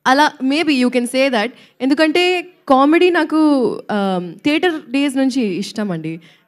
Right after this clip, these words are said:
కామెడీ ప్లేస్, కామెడీ మూవీస్. So, అది ఒక సీరియస్ బిజినెస్ అండి. అలా చెప్తారు కదా, comedy is a very serious business అని చెప్తారు. ఆ, అది ఈజీ కాదు. And, uh, maybe అందుకే those characters, you know, they connect easily with people.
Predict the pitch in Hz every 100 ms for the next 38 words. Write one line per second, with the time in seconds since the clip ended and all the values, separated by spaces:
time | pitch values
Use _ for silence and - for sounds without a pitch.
0 | _ 233 233 240 247 226 214 220 190 208
1 | 208 226 220 220 220 226 208 214 214 208
2 | _ _ _ _ - 254 240 240 - -
3 | - - 262 294 294 269 262 320 320 359
4 | 349 - - 214 220 220 208 190 240 220
5 | 220 226 220 214 262 247 185 190 202 196
6 | 214 214 202 196 214 208 214 180 190 196
7 | 196 175 170 170 170 160 - - _ _
8 | 180 175 165 - 226 240 262 285 359 294
9 | 202 196 - - _ _ - 202 208 208
10 | 202 196 185 196 240 277 262 277 285 285
11 | 277 240 254 254 220 233 240 285 277 226
12 | - 240 240 269 247 _ 202 240 254 262
13 | 262 247 226 247 233 208 220 - 185